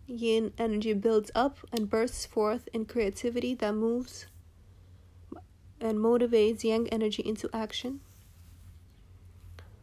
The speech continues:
The, uh, yang energy is the moon. The phases of the moon and movement of the moon affect the yin energies on earth.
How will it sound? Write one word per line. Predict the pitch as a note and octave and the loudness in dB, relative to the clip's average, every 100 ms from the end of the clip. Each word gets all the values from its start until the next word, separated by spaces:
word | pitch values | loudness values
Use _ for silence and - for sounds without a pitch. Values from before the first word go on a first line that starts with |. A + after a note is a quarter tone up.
| - - - | -20 -20 -6
The, | A#3 A3 - | -4 -4 -6
uh, | - A3 A3 | -4 -2 -2
yang | - A3+ G#3+ | 0 0 2
energy | A3 G#3+ G#3 G#3+ | 2 0 0 -2
is | G3+ | 0
the | G#3+ | 2
moon. | G3+ G#3 A3+ C4+ - - - - - - - - - - - - - - | 4 4 2 -4 -10 -20 -20 -20 -18 -18 -20 -20 -20 -20 -20 -20 -20 -10
The | A#3 | -6
phases | A3+ A3+ A3 A3 | 2 2 2 0
of | G#3+ | 0
the | G#3+ | 0
moon | G#3 G#3+ G#3+ G#3+ A#3 - - - - G#3+ | 2 4 4 4 0 -8 -20 -20 -8 -2
and | G#3 G3+ G#3+ | 0 0 2
movement | G3+ G#3 G#3+ G3 | 0 0 -2 -2
of | G3+ G3 | -4 -2
the | |
moon | G#3 G3+ G#3 | 0 2 0
affect | G3+ G#3 G#3 | -2 -2 -2
the | - | -2
yin | G3+ G3+ G#3 | 0 0 0
energies | G3+ F#3+ G3 G#3+ - | -4 -4 -6 -6 -6
on | G#3 G#3+ | -6 -4
earth. | A#3 | -6